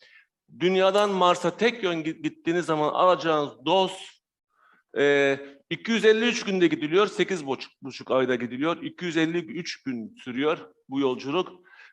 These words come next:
ve her gün bir nokta sekiz milisivertlik bir doz alıyorsunuz, radyasyon dozu alıyorsunuz ve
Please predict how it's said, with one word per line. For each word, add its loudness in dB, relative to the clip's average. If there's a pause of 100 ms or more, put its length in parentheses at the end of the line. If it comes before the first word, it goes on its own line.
ve 2
her 4
gün -2
bir 2
nokta 2
sekiz -2
milisivertlik -4
bir -6 (140)
doz 2
alıyorsunuz, 0
radyasyon 0
dozu 0
alıyorsunuz -2 (480)
ve 0